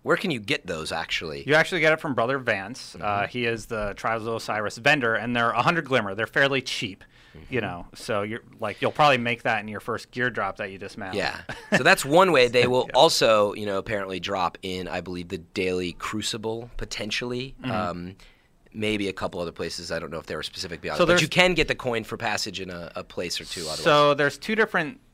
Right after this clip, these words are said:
Speaker 2: types of currency. There's the Trials Passage, and then there's Trials Coins. Trials
Speaker 1: Oh, yeah, that's right.
Speaker 2: Coins, Trials Coins, which you get in that package, are used for buying, uh, kinda like buffs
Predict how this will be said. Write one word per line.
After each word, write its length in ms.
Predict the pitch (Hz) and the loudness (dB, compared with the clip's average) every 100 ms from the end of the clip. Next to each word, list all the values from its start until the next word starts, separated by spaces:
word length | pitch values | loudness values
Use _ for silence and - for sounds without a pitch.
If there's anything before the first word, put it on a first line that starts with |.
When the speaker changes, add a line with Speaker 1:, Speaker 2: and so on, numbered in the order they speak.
| _ - | _ -2
Speaker 2:
types 260 | 170 139 - | 0 0 -4
of 60 | |
currency. 420 | - 143 123 - 110 | -4 -2 -2 -4 -8
There's 220 | 110 113 | -6 -4
the 160 | 120 113 | -4 -4
Trials 360 | - 135 170 - | 0 2 2 2
Passage, 480 | 147 113 - 113 | 0 0 -2 -8
and 140 | 123 120 | -6 -6
then 80 | 117 | -4
there's 240 | 113 113 | -4 -6
Trials 420 | - 117 110 104 | -2 0 0 -2
Coins. 440 | - 185 156 107 107 | -2 2 2 2 -2
Trials 240 | - 170 | 6 6
Speaker 1:
Oh, 20 | 202 | 8
yeah, 160 | 170 | 6
that's 200 | 135 208 | 6 8
right. 200 | 208 143 | 8 8
Speaker 2:
Coins, 200 | 113 117 - | 4 -2 0
Trials 260 | 151 139 | 2 2
Coins, 560 | - - 202 147 127 131 | 0 2 4 4 0 -2
which 220 | 131 123 | -4 -4
you 60 | 131 | -2
get 320 | 123 113 104 | 2 2 0
in 120 | 120 | -6
that 160 | 117 104 | -4 -4
package, 420 | 117 104 110 107 - | -4 -8 -10 -12 -4
are 80 | 127 | -4
used 300 | 123 139 139 | -2 -4 -4
for 160 | - 139 | -2 0
buying, 460 | 120 120 117 117 | 0 0 -2 -4
uh, 260 | 107 113 117 - - _ _ _ | -2 0 0 -4 -20 _ _ _
kinda 240 | - 185 | 2 4
like 300 | 185 143 110 | 4 2 0
buffs 480 | - 160 - - - | 4 4 4 -6 -16